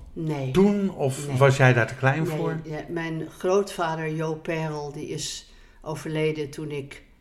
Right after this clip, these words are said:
Speaker 1: vier of vijf was.
Speaker 2: Oh ja, ja.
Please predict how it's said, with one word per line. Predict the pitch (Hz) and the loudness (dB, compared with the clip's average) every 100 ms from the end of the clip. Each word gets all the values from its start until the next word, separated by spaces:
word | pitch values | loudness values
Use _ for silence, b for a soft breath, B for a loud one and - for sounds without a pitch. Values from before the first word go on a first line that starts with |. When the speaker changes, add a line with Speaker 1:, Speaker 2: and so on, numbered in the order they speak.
| _ _ _ _ - _ _ | _ _ _ _ -20 _ _
Speaker 1:
vier | - - 170 160 | -14 -6 -6 -6
of | 156 | -8
vijf | 160 151 175 - | -8 -8 -10 -12
was. | 190 90 | -8 -6
Speaker 2:
Oh | |
ja, | 85 85 85 - | -6 -6 -10 -10
ja. | 95 98 | -8 -8